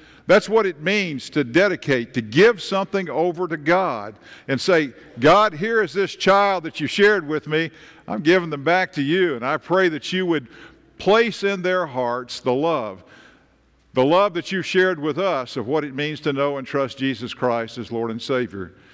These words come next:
As we've gone through Nehemiah's letter, we see again how God has used him and God has taken him,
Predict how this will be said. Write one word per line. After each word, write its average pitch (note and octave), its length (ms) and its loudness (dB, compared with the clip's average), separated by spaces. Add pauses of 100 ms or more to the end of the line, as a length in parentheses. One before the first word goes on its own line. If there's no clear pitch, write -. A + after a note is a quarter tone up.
(220)
As D3 120 0
we've E3 160 2
gone G3 240 2
through F#3+ 220 0
Nehemiah's F3+ 800 -2
letter, C#3+ 520 0 (380)
we E3 160 6
see G#3 320 -2
again E3+ 400 0
how D#3 240 0
God E3 320 0
has D3 260 -8
used F#3+ 440 -4
him D#3+ 360 0 (320)
and B2 140 -4
God D#3+ 240 4
has D#3 220 -8
taken F3+ 360 0
him, D#3 540 -4